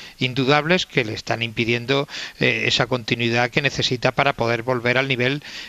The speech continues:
eh, que tenía antes. Y sobre el titular de Le Parisien, el principio del fin, pues oye, es verdad,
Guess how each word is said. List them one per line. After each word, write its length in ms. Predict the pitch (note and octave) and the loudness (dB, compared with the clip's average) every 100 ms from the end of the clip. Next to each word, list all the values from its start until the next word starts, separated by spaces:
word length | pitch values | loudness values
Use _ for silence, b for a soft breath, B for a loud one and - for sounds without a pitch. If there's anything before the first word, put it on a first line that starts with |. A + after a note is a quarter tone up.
| B | B
eh, 300 | B2 A2+ G#2+ | 0 0 2
que 100 | B2 | 0
tenía 300 | A#2+ A#2+ B2 | 2 2 2
antes. 400 | C#3 - A2+ - - | 2 0 0 0 0
Y 140 | C#3+ | 0
sobre 240 | - C3+ B2+ | 2 2 0
el 80 | |
titular 580 | A2+ C3 B2 C3 D#3 D#3+ - B B - | -2 0 2 4 4 0 -6 B B -2
de 200 | D3 D#3 | 2 4
Le 100 | C#3 | 4
Parisien, 460 | D3 C#3 - E3+ | 2 2 2 0
el 100 | D#3 | 0
principio 460 | A#2+ B2+ - D3 D#3 | 0 0 0 2 2
del 140 | D3 | 2
fin, 280 | - F3 A#2 - B B | 2 2 0 -10 B B
pues 200 | - - | -2 0
oye, 180 | A#2+ A#2 | 2 2
es 80 | A2 | 0
verdad, 320 | G#2+ A2 F#3 | 0 -2 -4